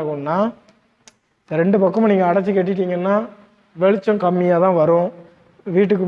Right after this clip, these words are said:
முன்னாடி இருந்து தான் வர வேண்டியிருக்கும். So, அப்போ அதுக்கு ஏத்த ஜன்னல்ஸு, டோரோட அளவு எல்லாம் அதுக்கு தக்கன பெருசா நம்ம அமைக்க வேண்டியிருக்கும்,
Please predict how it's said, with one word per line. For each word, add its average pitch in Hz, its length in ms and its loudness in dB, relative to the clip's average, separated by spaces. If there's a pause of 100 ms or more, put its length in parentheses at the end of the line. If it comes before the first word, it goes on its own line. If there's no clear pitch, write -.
முன்னாடி 190 380 2
இருந்து 170 260 -2
தான் 185 160 0
வர 160 160 0
வேண்டியிருக்கும். 151 540 -8 (520)
So, 190 60 -6 (100)
அப்போ 196 140 -2 (120)
அதுக்கு 185 260 -2 (140)
ஏத்த 202 280 2 (100)
ஜன்னல்ஸு, 175 600 -2 (1000)
டோரோட 185 440 2 (120)
அளவு 165 280 -2 (220)
எல்லாம் 180 280 -4 (500)
அதுக்கு 165 260 -4
தக்கன 180 240 -2 (120)
பெருசா 175 360 0 (580)
நம்ம 175 220 -6 (100)
அமைக்க 165 320 -6
வேண்டியிருக்கும், 143 580 -6